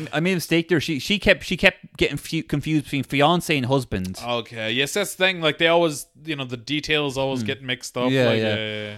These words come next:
Speaker 1: But she, like, she literally, like, she was leading the charity, and when they had, like, memorials every year, she was the face of the charities.
Speaker 2: That's so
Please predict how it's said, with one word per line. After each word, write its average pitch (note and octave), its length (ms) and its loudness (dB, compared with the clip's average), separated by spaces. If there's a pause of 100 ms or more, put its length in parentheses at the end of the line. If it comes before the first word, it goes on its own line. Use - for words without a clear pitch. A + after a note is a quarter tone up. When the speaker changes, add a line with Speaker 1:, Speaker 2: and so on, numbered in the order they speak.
Speaker 1:
But E3+ 100 -2
she, F4 220 2
like, F#3+ 360 4
she D4+ 180 2
literally, A3 380 0
like, A2+ 340 -4 (580)
she - 160 -2
was F3+ 140 4
leading A3 420 2
the E3 100 0
charity, G3+ 720 4 (380)
and D3+ 160 2
when E3 140 4
they A3 220 6
had, G3 320 2
like, D#3 200 -2
memorials D#3+ 520 6
every G3 220 2
year, G3 500 0 (100)
she - 280 0
was A3+ 160 0
the F#3+ 80 0
face G#3+ 340 -2
of E3+ 60 -6
the D#3+ 60 0
charities. E3 680 4
Speaker 2:
That's A2 180 -12
so G#2+ 320 -8